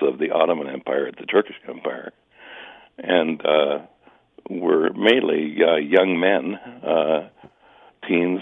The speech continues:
and early twenties. My father was one of them. He arrived in, uh,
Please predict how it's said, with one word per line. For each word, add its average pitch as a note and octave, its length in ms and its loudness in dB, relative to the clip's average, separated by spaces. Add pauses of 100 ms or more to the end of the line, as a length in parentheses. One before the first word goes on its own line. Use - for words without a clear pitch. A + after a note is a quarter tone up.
and D#2 360 0
early D#2+ 280 2
twenties. E2+ 460 -2 (220)
My E2 280 0
father E2 320 0
was D2 240 -4
one F2 160 -2
of C#2+ 140 -4
them. C#2+ 260 -10
He E2 120 -4
arrived D2 600 -4
in, C#2+ 320 -8
uh, D2 200 -8